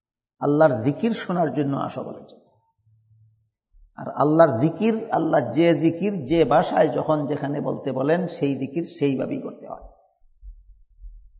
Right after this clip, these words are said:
যেমন ভাবে নামাজ আরবি ভাষাতেই পড়তে হবে, অন্য ভাষায় পড়লে নামাজ হবে না। যেমন ভাবে আজান আরবি ভাষায় দিতে হবে, অন্য ভাষায় দিলে আজান হবে না।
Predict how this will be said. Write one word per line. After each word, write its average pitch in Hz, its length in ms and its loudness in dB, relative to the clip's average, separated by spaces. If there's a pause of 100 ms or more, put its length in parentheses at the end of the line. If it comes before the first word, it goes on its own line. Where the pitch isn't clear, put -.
(1600)
যেমন 185 380 6
ভাবে 190 240 8 (300)
নামাজ 185 560 6
আরবি 170 360 4
ভাষাতেই 196 600 6
পড়তে 180 280 0
হবে, 160 240 8
অন্য 160 360 2
ভাষায় 180 420 4
পড়লে 160 260 2
নামাজ 156 280 2
হবে 131 240 0
না। - 300 -8 (1500)
যেমন 165 460 6
ভাবে 175 240 8
আজান 180 520 8
আরবি 170 480 4
ভাষায় 196 440 6
দিতে 160 260 2
হবে, 147 240 6
অন্য 170 380 2
ভাষায় 180 380 6
দিলে 160 240 2
আজান 151 340 4
হবে 170 240 4
না। 147 120 -2